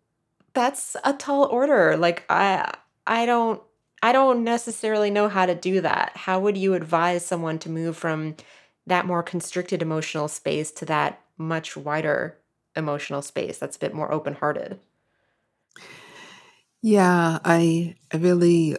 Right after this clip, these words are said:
Speaker 2: uh, love that question. Um, so there's actually a practice that precedes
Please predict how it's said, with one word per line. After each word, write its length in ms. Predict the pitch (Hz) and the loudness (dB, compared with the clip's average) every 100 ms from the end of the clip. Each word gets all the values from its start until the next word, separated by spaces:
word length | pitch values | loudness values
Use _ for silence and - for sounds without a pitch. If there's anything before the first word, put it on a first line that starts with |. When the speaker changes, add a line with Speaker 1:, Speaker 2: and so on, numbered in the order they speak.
| - | -6
Speaker 2:
uh, 220 | - 160 151 | -2 -2 0
love 300 | 151 156 156 | 0 0 0
that 180 | 156 | -2
question. 800 | - 180 165 - 165 160 170 165 143 - _ | -2 -2 -2 -2 -2 0 -4 -6 -10 -18 _
Um, 320 | 165 165 165 - _ _ _ _ _ _ _ _ _ _ _ _ _ _ - | 0 0 -2 -8 _ _ _ _ _ _ _ _ _ _ _ _ _ _ -16
so 220 | - 196 | 2 4
there's 260 | 190 190 202 | 6 6 6
actually 840 | 226 - 220 175 160 156 165 - _ | 2 4 4 6 4 2 0 -6 _
a 80 | 165 | -2
practice 600 | 160 165 165 - 160 - | 0 0 0 0 0 0
that 200 | 156 156 | -2 -2
precedes 920 | - 165 - 160 147 151 - - - | -4 -6 -2 -2 0 -4 -8 -12 -12